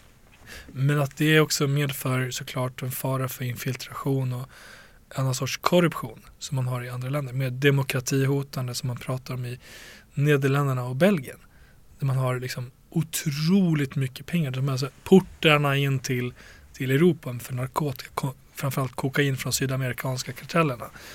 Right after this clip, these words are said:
Där i Nederländerna har man ju haft ihjäl en journalist och en advokat från maffian där. Den utvecklingen vill vi inte ha här. Men, eh,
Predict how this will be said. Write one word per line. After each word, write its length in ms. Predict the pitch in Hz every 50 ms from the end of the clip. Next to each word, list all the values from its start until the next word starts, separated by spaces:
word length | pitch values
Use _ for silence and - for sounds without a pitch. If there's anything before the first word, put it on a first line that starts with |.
| - - - - - - - - - - - - - - - - -
Där 220 | - 143 143 143
i 340 | 143 139 135 135 139 139 139
Nederländerna 420 | 139 147 147 139 147 151 147 143 127
har 60 | 127
man 140 | 131 131 135
ju 100 | 127 117 117 -
haft 260 | - - 135 127 - -
ihjäl 160 | 139 131 127
en 80 | 123
journalist 520 | 117 - 135 131 123 135 170 160 - - -
och 120 | 131 -
en 80 | 131 120
advokat 640 | 117 120 131 131 - 170 - - - - - - - - - _ _ _ - - -
från 280 | - - - 123 120 123
maffian 380 | 131 131 - - - 123 123 - - - - -
där. 160 | - - - - - - - - - - - - - - - - - _ - - - -
Den 180 | - 165 160 165
utvecklingen 420 | 160 151 - 151 135 - 139 127
vill 120 | 123 123 123
vi 80 | 123
inte 180 | 120 123 - 123
ha 80 | 117 123
här. 200 | 123 - - - - - - - - - - - - - - - - - - - -
Men, 440 | 151 127 127 131 131 131 131 131 131
eh, 260 | 131 131 131 131